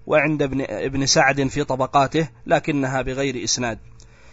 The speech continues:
ما، ما، ما الذي حصل في هذه السرية؟ هذه السرية كانت في سنة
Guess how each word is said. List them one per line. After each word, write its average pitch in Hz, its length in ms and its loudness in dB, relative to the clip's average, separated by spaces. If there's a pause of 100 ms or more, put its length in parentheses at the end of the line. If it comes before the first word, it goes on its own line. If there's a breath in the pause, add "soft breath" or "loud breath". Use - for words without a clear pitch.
(600 soft breath)
ما، 247 480 10
ما، 190 240 4
ما 214 120 8
الذي 269 300 8
حصل 226 400 10
في 185 140 4
هذه 156 300 6
السرية؟ 131 640 -2
هذه 247 400 6
السرية 208 720 2
كانت 202 420 6
في 170 120 0
سنة 185 260 2